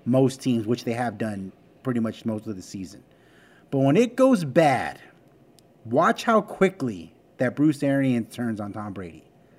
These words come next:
And it took one horrible loss where Bruce Arians was outcoached, Todd Bowles was outcoached, Tom Brady played like shit. But the only person who's getting fingers pointed at them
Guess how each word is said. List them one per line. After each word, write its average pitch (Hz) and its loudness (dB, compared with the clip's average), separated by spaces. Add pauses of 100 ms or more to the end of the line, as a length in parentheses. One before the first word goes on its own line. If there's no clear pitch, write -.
(340)
And 123 0
it 180 0
took 190 2
one 156 4 (320)
horrible 190 4
loss 123 -2 (380)
where 120 0
Bruce 156 2
Arians 185 2
was 139 -2
outcoached, 120 -4
Todd 139 -2
Bowles 180 -2
was 139 0
outcoached, 120 -4
Tom 151 -2
Brady 147 -2
played 151 -2
like 120 -6
shit. - -6 (1040)
But 160 4 (260)
the 123 2
only 202 4
person 208 4
who's 131 2
getting 143 4
fingers 175 0
pointed 123 0
at 107 -4
them 104 -10